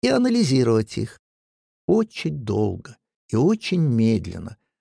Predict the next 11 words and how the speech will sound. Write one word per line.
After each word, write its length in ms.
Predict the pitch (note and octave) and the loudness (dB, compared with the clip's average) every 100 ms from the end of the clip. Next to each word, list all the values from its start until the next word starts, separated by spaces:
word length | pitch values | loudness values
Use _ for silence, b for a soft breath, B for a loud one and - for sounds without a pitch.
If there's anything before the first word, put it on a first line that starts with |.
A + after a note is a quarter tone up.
| _ - | _ -4
люди 500 | F#2+ F#3 A3 F3+ F#3 | 2 4 4 2 0
учились 800 | F#3+ E3+ - G#2 C#3 C3 B2+ - | 0 -2 -2 0 2 0 -6 -4
понимать 560 | G#2+ G2 F#2 D3+ - | -2 -2 0 0 0
небесные 580 | G#2 D#2+ A#2 - A2 G2+ | -4 0 -2 -2 -2 -2
явления. 720 | F#2+ F#2 F2 F#2 F#2 - - _ _ _ _ _ - | -2 -4 -6 -8 -10 -14 -18 _ _ _ _ _ -6
Сегодня 380 | - B3 A3+ G#3 | 2 2 4 2
мы 100 | D#3 | 2
знаем 360 | E3+ G3+ F3 | 2 2 2
о 40 | C3 | 2
небе 280 | D#3 D3 | 2 4
много 560 | A#2 G#2+ C3+ A3+ F#3 | 4 4 2 2 0